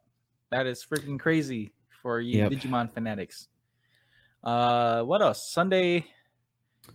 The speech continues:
Speaker 1: That was mostly
Speaker 2: That's,
Speaker 1: Saturday, 'cause Saturday
Speaker 2: that
Speaker 1: is
Speaker 2: was
Speaker 1: what we did the
Speaker 2: Saturday.
Speaker 1: most.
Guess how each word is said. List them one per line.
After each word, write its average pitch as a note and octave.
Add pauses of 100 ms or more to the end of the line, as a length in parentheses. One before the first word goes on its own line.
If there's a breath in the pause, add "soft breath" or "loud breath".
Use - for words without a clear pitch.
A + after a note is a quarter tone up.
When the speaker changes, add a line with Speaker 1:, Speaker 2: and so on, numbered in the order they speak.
(680)
Speaker 1:
That D#3+
was G3+
mostly F#3
Speaker 2:
That's, -
Speaker 1:
Saturday, A2
'cause -
Saturday A#3
Speaker 2:
that G3
Speaker 1:
is D#3
Speaker 2:
was C3
Speaker 1:
what A2+
we G#2
did -
the G2
Speaker 2:
Saturday. F#2+
Speaker 1:
most. G#2